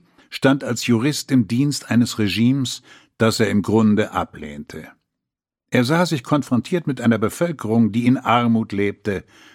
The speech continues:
und einer anderen Religion anhing als ihre Kolonialherren, die sie lieber heute als morgen aus dem Land gejagt hätte. Auch Marx' Vater Heinrich war Jurist gewesen und als Rechtsanwalt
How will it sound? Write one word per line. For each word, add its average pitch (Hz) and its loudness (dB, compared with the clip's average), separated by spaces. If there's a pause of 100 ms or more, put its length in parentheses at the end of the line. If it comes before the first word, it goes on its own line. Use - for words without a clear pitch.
(260)
und 107 2
einer 113 4
anderen 117 2
Religion 117 2
anhing 101 0
als 87 -8
ihre 101 -2
Kolonialherren, 107 0 (420)
die 98 0
sie 101 2
lieber 101 2
heute 107 0
als 92 -6
morgen 95 0
aus 90 -4
dem 98 0
Land 107 0
gejagt 76 -10
hätte. - -10 (1120)
Auch 101 0
Marx' 110 0
Vater 101 -2
Heinrich 117 0
war 90 -2
Jurist 113 -2
gewesen 85 -8 (500)
und 104 -2
als 110 0
Rechtsanwalt 117 -2